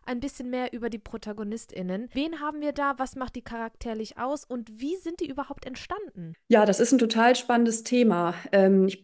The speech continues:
Speaker 2: also jetzt gerade so als Psychologin, was ich natürlich immer viel auch in meinem beruflichen Leben so gemacht hab, egal in welchem psychologischen Feld, sind psychologische Gutachten über Personen schreiben mit, mit unterschiedlicher Zielsetzung. Und deshalb hatte ich natürlich schon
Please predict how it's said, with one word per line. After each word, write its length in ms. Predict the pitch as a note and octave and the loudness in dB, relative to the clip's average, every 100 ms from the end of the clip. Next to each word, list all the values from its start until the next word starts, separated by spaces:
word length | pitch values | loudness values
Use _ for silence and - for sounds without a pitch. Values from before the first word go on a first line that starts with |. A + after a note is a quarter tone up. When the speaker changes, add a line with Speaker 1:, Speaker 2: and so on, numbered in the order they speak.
| _ | _
Speaker 2:
also 160 | G3 G3+ | 4 4
jetzt 160 | G3 | 4
gerade 220 | - A3 | 0 0
so 60 | A3 | 2
als 340 | F#3+ F3 F#3+ - | 0 2 0 0
Psychologin, 600 | A3 G#3+ G3+ B3+ C4+ A#3 | -2 2 4 4 4 2
was 160 | G#3+ | 2
ich 120 | G#3 | 0
natürlich 340 | G#3 G#3+ G#3 G3+ | -2 0 -2 0
immer 160 | G3+ F#3+ | 2 2
viel 220 | - C#4 | 4 6
auch 120 | A3+ | 6
in 100 | G#3+ | 4
meinem 200 | F#3 F#3 | 4 2
beruflichen 720 | G3 C#4+ C#4 C4+ C4 A#3+ A#3+ | 0 -4 0 2 6 6 6
Leben 300 | G3+ A3 A3+ A3 | 4 6 6 4
so 100 | G3+ | 4
gemacht 380 | G3 G#3 G#3+ | 4 2 2
hab, 120 | A3 G#3+ | -4 -2
egal 280 | F#3 F#3+ | 4 4
in 100 | G#3+ | 6
welchem 480 | G#3 G#3 G#3+ G3+ G3+ | 4 4 4 2 0
psychologischen 640 | - G#3+ G#3+ G#3 G#3 G#3 F#3+ | -6 0 6 6 6 2 0
Feld, 340 | - G3+ G3+ | 4 6 6
sind 160 | G3+ G3 | 2 0
psychologische 540 | G3+ G3+ F#3+ G3+ G3 | 0 2 4 2 0
Gutachten 600 | G3+ G3 F3+ E3+ - - | 0 0 2 0 0 -2
über 240 | F3+ E3 | 4 4
Personen 460 | F3 G3 F#3 F#3 F3+ | 4 4 8 8 8
schreiben 460 | F3+ - D#3+ E3 E3 | 4 -2 0 2 0
mit, 220 | E3 - - | -2 0 4
mit 100 | G3+ | 8
unterschiedlicher 580 | A#3+ B3 B3 G#3 G3 F#3 | 10 10 6 4 4 6
Zielsetzung. 600 | F#3+ F3 E3 E3 E3+ E3+ | 6 8 6 4 0 2
Und 160 | E3+ - - - - | 0 -4 -16 -16 4
deshalb 320 | G#3+ A#3 A#3+ | 6 8 6
hatte 180 | A#3 A#3+ | 6 4
ich 80 | A#3 | 6
natürlich 400 | A3 A3+ B3+ B3 | 6 6 4 4
schon 160 | A3+ | 2